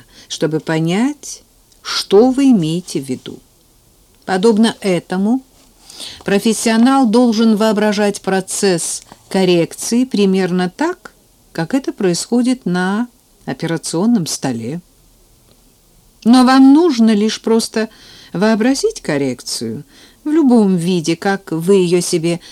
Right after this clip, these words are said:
представляете. Ваши мозговые нейроны поймут вас. Если вам нужна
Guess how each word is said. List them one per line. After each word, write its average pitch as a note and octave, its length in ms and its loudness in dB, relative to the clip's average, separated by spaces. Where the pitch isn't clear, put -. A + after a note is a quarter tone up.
представляете. E3+ 1040 -6
Ваши F3 440 0
мозговые F3+ 1200 2
нейроны F#3+ 720 0
поймут G#3 680 2
вас. F3+ 540 -8
Если A3+ 460 0
вам B3 240 0
нужна F#3+ 380 0